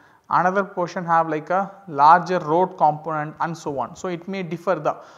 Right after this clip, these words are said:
orientation of the road within a G A F O V may vary, the percentage occupancy of the road within a pixel may vary, but whatever be the, even if s-, small portion of the pixel is occupied by the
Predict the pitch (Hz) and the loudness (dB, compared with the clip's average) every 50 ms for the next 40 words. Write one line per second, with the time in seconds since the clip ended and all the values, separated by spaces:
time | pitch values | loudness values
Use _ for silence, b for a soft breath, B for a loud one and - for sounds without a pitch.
0 | B B B 165 175 190 202 208 208 202 196 202 190 185 185 202 185 175 165 170 | B B B 2 2 2 4 2 0 0 0 0 0 0 0 -2 -2 -2 -2 -4
1 | 160 160 175 180 170 160 165 170 180 175 165 151 160 170 170 170 165 151 175 170 | -2 -2 -2 -2 -2 -4 -6 -6 -6 -6 -6 -6 -6 -4 -4 -4 -4 -4 -4 -4
2 | 160 165 170 165 160 151 151 151 143 147 156 156 151 151 151 160 151 151 B B | -4 -4 -6 -6 -6 -6 -6 -4 -4 -4 -4 -2 -4 -4 -6 -6 -10 -14 B B
3 | B B B B B 156 147 151 147 - 180 175 208 208 220 220 208 208 202 185 | B B B B B -6 -4 -4 -2 2 4 4 4 4 2 0 0 0 0 2
4 | 202 160 165 - - 180 196 190 180 180 - 196 185 180 170 175 170 156 160 165 | 2 2 2 0 -2 -4 -2 -2 -2 -2 -2 0 -2 0 0 0 -2 0 0 2
5 | 175 190 185 165 165 156 156 - 175 175 175 175 165 165 - _ _ _ - 170 | 2 2 0 0 -4 -8 -8 -8 -6 -6 -4 -6 -6 -8 -14 _ _ _ -6 -6
6 | 160 - - 180 170 170 160 151 147 151 160 156 160 156 160 147 147 151 165 165 | -4 -2 -4 -4 -4 -4 -8 -8 -6 -6 -4 -4 -4 -4 -2 0 2 2 2 4
7 | 220 220 247 240 220 226 214 185 202 196 196 196 B B B B B B B B | 4 2 2 2 0 -2 -2 2 2 2 2 0 B B B B B B B B
8 | 156 165 196 233 285 294 277 220 - - - - - _ _ _ - - - - | -6 -2 0 2 2 2 0 -2 -6 -8 -18 -20 -20 _ _ _ -20 -6 0 2
9 | 185 175 170 - - 190 185 196 226 240 226 - 233 208 202 - 220 208 196 196 | 4 4 2 2 0 4 6 8 8 6 6 2 -2 -2 -2 0 -2 -2 -2 -2
10 | 180 - 214 196 - - 220 220 214 208 - 160 202 - - 190 196 196 190 190 | -8 -8 -8 -8 -6 -6 -6 -6 -6 -8 -6 -8 -6 -4 -4 -4 -2 -2 -4 -4
11 | 196 180 170 165 160 156 151 151 156 | -4 -6 -4 -2 0 0 0 0 -2